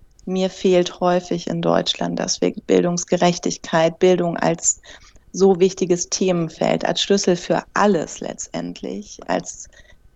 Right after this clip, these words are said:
Gesellschaft betrachten und uns hier der Verantwortung annehmen, sowohl was Ressourcenverteilung angeht, aber eben auch die besten Bedingungen für Kinder und Jugendliche, auch für diejenigen,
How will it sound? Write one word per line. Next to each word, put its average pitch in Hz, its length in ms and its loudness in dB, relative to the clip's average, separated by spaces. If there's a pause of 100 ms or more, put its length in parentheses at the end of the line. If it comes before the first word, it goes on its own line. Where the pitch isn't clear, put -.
Gesellschaft 185 760 2
betrachten - 800 -8
und 175 260 -10
uns 170 200 -10
hier 170 200 -4
der - 120 2
Verantwortung - 800 -6
annehmen, 165 720 -6 (240)
sowohl 180 380 4
was 165 260 2
Ressourcenverteilung 165 1160 -2
angeht, 170 640 -2 (540)
aber 170 300 -2
eben - 320 -8
auch 165 160 -6
die - 160 -12
besten 175 400 -6
Bedingungen 170 520 -4
für 165 160 -6
Kinder 180 420 0
und 175 180 -4
Jugendliche, 185 800 -2 (560)
auch 180 240 0
für 175 420 -4 (160)
diejenigen, 175 960 -2